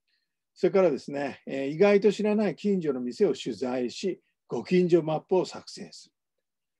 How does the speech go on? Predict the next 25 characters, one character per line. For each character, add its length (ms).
そ 120
れ 40
か 140
ら、 80
捨 100
て 120
ら 140
れ 80
る 100
も 180
の 160
を 60
見 140
直 280
す 280
ア 100
イ 100
デ 120
ア 80
を 60
み 200
ん 80
な 140
で 60
教 160